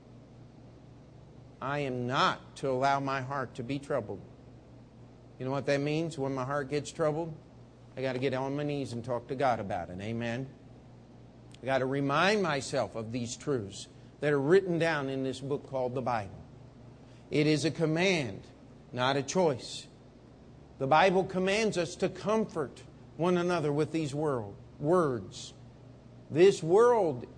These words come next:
as the song says, "is not my home. I'm just a passing through." You know, you can endure a whole lot more than you think you can if you know it has an end. Amen?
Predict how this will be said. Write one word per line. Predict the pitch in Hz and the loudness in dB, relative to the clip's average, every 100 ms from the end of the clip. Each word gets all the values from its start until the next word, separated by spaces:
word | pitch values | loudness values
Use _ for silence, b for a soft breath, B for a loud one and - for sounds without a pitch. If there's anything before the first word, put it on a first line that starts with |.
| - - - | -20 -18 -6
as | 139 143 151 | -4 -2 -2
the | |
song | 147 180 160 143 | 0 2 2 0
says, | - 147 135 | -2 -2 -2
"is | 135 | -4
not | 147 175 202 | -2 -2 -2
my | 226 202 | 0 0
home. | 185 185 151 | 2 0 0
I'm | 147 143 | -2 -2
just | 135 196 - 170 | 0 0 -2 -8
a | |
passing | - - 185 175 175 165 | -8 -6 -6 -6 -8 -8
through." | 135 123 101 - - - - - - - - - - - | -6 -6 -8 -14 -20 -20 -20 -20 -20 -20 -20 -20 -8 0
You | 180 | 4
know, | 180 | 4
you | 180 220 | 2 2
can | 220 214 | 2 2
endure | 202 185 123 214 233 190 156 131 - - - - - | 2 2 0 2 4 4 4 0 -8 -20 -20 -18 -4
a | 143 143 | 0 2
whole | 156 226 269 | 6 8 8
lot | 269 254 254 | 6 4 2
more | 226 240 214 165 | 2 4 4 2
than | 175 180 | 2 2
you | 208 | 2
think | 190 226 233 | 2 0 0
you | 196 170 | -2 -2
can | 175 151 117 92 - - - - - - - - - - | 0 -2 -4 -10 -16 -20 -20 -20 -20 -20 -20 -20 -20 -4
if | 190 202 - | 2 2 4
you | 208 208 | 2 2
know | 196 247 247 156 113 - - - - - - - - - - - - - - | 2 2 2 2 -2 -8 -14 -20 -20 -20 -20 -20 -20 -20 -20 -20 -20 -20 -10
it | 139 143 | -6 -4
has | 143 139 | -2 -2
an | 139 151 | -2 -4
end. | 135 101 | -4 -4
Amen? | 117 127 135 139 170 | -2 -2 -2 -4 -6